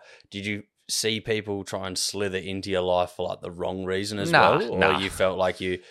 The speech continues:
Speaker 1: you had such a solid group, you're like, "Nah, this is, this is
Speaker 2: Nah,
Speaker 1: what it
Speaker 2: and I
Speaker 1: is."
Speaker 2: mean, like, it's the A-League, it's not the Premier League.
Speaker 1: Mm.
Speaker 2: You know, I, I was going to the Central Coast. I wasn't going to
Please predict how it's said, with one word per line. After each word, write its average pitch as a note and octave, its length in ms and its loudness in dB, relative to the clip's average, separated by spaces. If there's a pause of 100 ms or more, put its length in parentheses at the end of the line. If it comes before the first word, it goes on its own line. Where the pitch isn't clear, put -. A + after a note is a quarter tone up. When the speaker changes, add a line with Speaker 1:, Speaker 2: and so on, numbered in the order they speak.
(140)
Speaker 1:
you A2 80 -2
had A2 100 0
such - 240 0
a G2 40 -4
solid F#2 360 2
group, F2+ 220 -2
you're F2+ 100 0
like, F2 160 -2 (180)
"Nah, - 160 -18 (220)
this - 180 -16
is, F2 140 -10
this - 20 -12
is - 20 -
Speaker 2:
Nah, D#2+ 280 2
Speaker 1:
what - 120 0
it F2 100 -4
Speaker 2:
and G2+ 100 4
I G2+ 40 6
Speaker 1:
is." G2+ 60 2
Speaker 2:
mean, G2 180 2
like, E2 320 4 (840)
it's G2 160 -2
the - 160 2
A-League, D#2+ 280 2
it's C#2+ 140 -6
not E2+ 100 0
the C#2+ 80 -6
Premier C#2+ 300 -6
League. B1 360 -8
Speaker 1:
Mm. E2 320 -12
Speaker 2:
You E2 120 -6
know, D2 100 -4
I, G#1 320 -2 (120)
I D2 140 -4
was - 380 -8 (180)
going E2+ 220 2
to D#2 60 -8
the D2+ 60 -10
Central D#2 300 -8
Coast. - 560 -2 (560)
I D2+ 40 -6
wasn't D#2+ 280 -2
going D2+ 240 -2
to C#2 220 -2